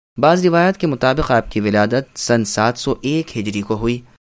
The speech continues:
ملک شام کی اس بستی میں آنکھ کھولنے والے ابن کثیر رحمہ اللہ ایک علمی خاندان کے چشم و چراغ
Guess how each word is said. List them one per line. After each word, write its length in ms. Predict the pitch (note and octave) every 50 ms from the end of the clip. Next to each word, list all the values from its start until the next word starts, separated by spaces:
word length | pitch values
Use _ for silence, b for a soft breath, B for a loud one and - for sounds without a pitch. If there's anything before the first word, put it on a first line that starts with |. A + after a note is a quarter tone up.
| _ _ _ _ _ -
ملک 300 | B2 C#3+ D3 - E3 D3+
شام 340 | - - D3 D#3 E3+ F3+ E3+
کی 280 | - - F#3+ F#3+ F#3 -
اس 200 | C#3+ C3 - -
بستی 380 | A2 A2 - - - C#3+ D3 C3+
میں 180 | C#3+ D3+ D3 - -
آنکھ 280 | G2+ A2 B2+ C#3 -
کھولنے 360 | - - A2+ A2+ A2+ A2+ A2+ G#2+
والے 300 | G#2+ G#2 G#2 A#2 B2 A2+
ابن 240 | G2+ G#2 G#2 G2+
کثیر 320 | G#2 G#2+ G2+ - D#3 D#3+ D3+
رحمہ 280 | C3 - - B2 A#2
اللہ 360 | G#2 G#2 G2 G2+ G2+ A2+ A#2+ A#2+ - b b b b _ _ _ _
ایک 280 | - C3+ D3 C#3 - -
علمی 380 | A2+ A#2+ B2+ C3+ C#3+ D#3 D#3
خاندان 520 | C#3 - - G#2+ G#2 G2 G2 A2 A#2+ A#2 A2
کے 120 | - G#2
چشم 260 | - G#2 G2+ - -
و 40 | G2
چراغ 300 | G2 - G2 G#2 G2+ G2